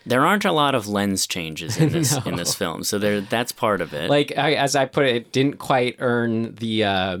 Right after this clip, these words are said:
Speaker 2: the Roman numerals in the opening title, you know, where that makes you feel like you want
Speaker 1: <laughs>
Speaker 2: something like House of the Devil. Like,
Speaker 1: Yeah.
Speaker 2: you know, that
Speaker 1: Yeah.
Speaker 2: felt like that filmmaker, it felt like, oh, this,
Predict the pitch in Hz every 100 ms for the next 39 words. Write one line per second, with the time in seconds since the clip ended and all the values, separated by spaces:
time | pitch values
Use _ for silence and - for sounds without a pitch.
0 | 110 120 107 110 110 104 101 104 98 92
1 | 87 98 95 92 95 98 92 - 98 85
2 | 65 - 117 117 113 107 104 104 113 110
3 | - 107 - 107 104 98 104 104 98 101
4 | 101 - - - - - 160 185 180 -
5 | - 147 165 147 143 120 101 135 156 90
6 | - 104 95 76 113 110 104 107 139 147
7 | 110 117 120 135 117 - _ _ 117 107
8 | - 104 113 135 120 113 98 98 90 -
9 | 95 - 104 104 95 92 - 117 117 101
10 | 117 -